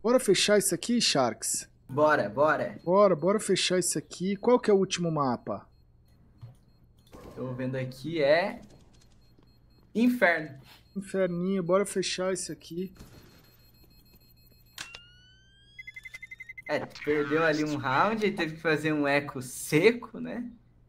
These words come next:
Speaker 2: E vai voltar
Speaker 1: Foi.
Speaker 2: agora. Treze vai perder um round ali, depois de uma sequência de, né?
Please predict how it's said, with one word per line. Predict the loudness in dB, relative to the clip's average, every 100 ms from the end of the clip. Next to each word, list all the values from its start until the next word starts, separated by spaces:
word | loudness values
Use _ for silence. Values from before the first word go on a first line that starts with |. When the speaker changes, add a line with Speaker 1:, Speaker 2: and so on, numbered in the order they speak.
| _
Speaker 2:
E | -10
vai | -8
voltar | -4 -2 0 2 2 0
Speaker 1:
Foi. |
Speaker 2:
agora. | 0 2 0 -4 -12 _ _ _ _ _ _ _ _ _ _ _
Treze | -4 -2 0
vai | 2
perder | 4 4
um | 2
round | 0 0 2 0 -4
ali, | -4
depois | -2 -2 0 0
de |
uma | 0
sequência | -4 -6 -8 -6 -6 -6 -8
de, | -6 -4 -6 -6 -10 -14 _ _ -20 _ -12
né? | -4 -4